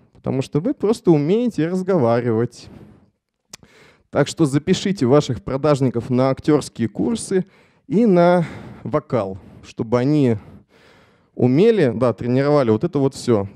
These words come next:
Тембр, тональность, делать паузы, акцентировать внимание. Вот это то, что я щас сделал, это, по сути, нейролингвистическая фишечка такая, программирование, да?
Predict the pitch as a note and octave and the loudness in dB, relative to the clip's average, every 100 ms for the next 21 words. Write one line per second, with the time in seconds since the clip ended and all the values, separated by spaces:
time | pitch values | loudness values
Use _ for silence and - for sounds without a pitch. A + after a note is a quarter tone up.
0 | - F#3 F#3+ D#3 D3 C#3 - - F#3+ C#3+ | -4 0 0 2 0 -2 -8 -6 -2 0
1 | D3 C#3 B2+ - - - - - - - | 0 0 -2 -4 -16 -20 -20 -20 -20 -6
2 | A#2+ F#3+ G3+ - B2 B2+ C3 B2+ A#2 A#2+ | -2 0 -2 -6 -2 4 6 4 2 -2
3 | A2 - - _ _ _ _ _ _ _ | -4 -8 -20 _ _ _ _ _ _ _
4 | G3 - C#4+ - - A3+ A#3 G#3 G#3 G3+ | -2 8 8 8 10 12 12 12 12 10
5 | E3 E3 D3+ D3 C3+ B2+ A#2+ D3 - D3+ | 4 6 4 2 2 2 0 -2 -2 0
6 | - C#3+ - B2+ A#2+ G3+ B3+ D3+ B2 A#2+ | 2 2 2 -2 -2 0 2 2 0 -2
7 | C3 G3+ G3 B2 F3 G3 D3+ C#3 B2+ C3 | -2 -4 -2 0 2 4 4 2 0 0
8 | F3+ - - C#3+ - B2 - - - G#2+ | -2 -2 -2 -2 -2 -8 -8 -12 -10 -8
9 | - G2 A#2 B2+ C3 A#2+ G#2 G#2+ E3 | -10 -8 -6 -2 2 2 2 0 -4